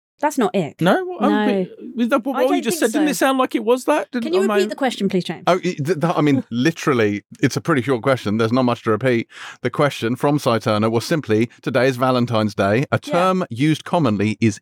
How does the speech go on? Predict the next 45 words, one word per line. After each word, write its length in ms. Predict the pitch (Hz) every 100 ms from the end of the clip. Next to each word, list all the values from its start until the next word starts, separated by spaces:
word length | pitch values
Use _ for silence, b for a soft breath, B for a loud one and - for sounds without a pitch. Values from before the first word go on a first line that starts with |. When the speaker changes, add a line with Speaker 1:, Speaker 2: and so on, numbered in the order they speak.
| -
Speaker 3:
icks, 500 | 143 - - - - _ _ _ -
plural." 260 | 123 107
Speaker 1:
Yeah. 200 | 311 240 170 _ b b b 302
He's 80 |
Speaker 3:
What 180 | 190 202
are 100 | 170
your 160 | 165 143
biggest 300 | 165 165 -
T 140 | 165
V 280 | 139 139 131 _ _ 160
icks? 540 | - - - - -
Speaker 1:
So 160 | - 320
he's 160 | 320 294
couching 360 | 320 311 254
it 40 | 233
in 60 |
terms 220 | 247 233
of 140 | 214 202
romance 420 | 247 214 156 -
there. 220 | 156 165 - _
Valentine's 260 | 220 220 208
Speaker 3:
You 100 | 311 392
Speaker 1:
Day 80 | 427 392
Speaker 3:
think? 100 | -
Speaker 1:
icks. 340 | 214 - - _ _
I 100 | 269
Speaker 3:
Uh, 140 | 208 226
Speaker 1:
think 100 | 202
so. 240 | 254 214 190
Speaker 3:
well, 100 | 214
I 60 |
think 120 | 247 240
he's 120 | 214
saying 180 | 208 185
that 80 | -
on 200 | 170 170
Valentine's 540 | 147 131 120 117 113
Day, 140 | 113 107
a 60 |
lot 100 | 110
of 60 | 104
people 200 | 120 110
say 240 | - 113
there 240 | 107 101 98
are 140 | 98